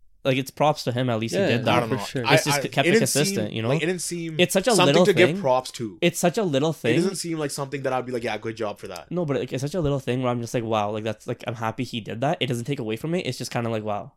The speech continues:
Speaker 1: like, just a little, a nice little oomph to it. You know what I'm saying?
Speaker 3: It's not. I, I'm, I didn't hear it. I was like, "Wow." I was like, "Okay,
Speaker 1: No, but I
Speaker 3: whatever."
Speaker 1: mean,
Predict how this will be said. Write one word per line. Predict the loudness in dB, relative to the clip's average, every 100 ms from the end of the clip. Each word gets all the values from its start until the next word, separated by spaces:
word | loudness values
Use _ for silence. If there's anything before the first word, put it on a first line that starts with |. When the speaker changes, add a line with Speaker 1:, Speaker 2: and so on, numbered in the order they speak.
| _
Speaker 1:
like, | -12 -12 _ _ _ _ _ -12
just | -6
a | 0
little, | 0 0
a | 0
nice | -2 -2
little | -6 -6
oomph | -10 -10
to | -10
it. | -12 -16 _ -8
You | -4
know |
what | -2
I'm | -2
saying? | -4 -4 -2
Speaker 3:
It's | 0
not. | 2 0 0 0
I, | 0
I'm, | 0 -2
I | -4
didn't | -4
hear | -2
it. | -4
I |
was | -6 -12
like, | -12
"Wow." | -12 -10 -14 -18 _ _
I | 0
was | 0 2
like, | -4
"Okay, | -4 -2
Speaker 1:
No, | 0 0
but | -2 0
I | 0
Speaker 3:
whatever." |
Speaker 1:
mean, | 0 -4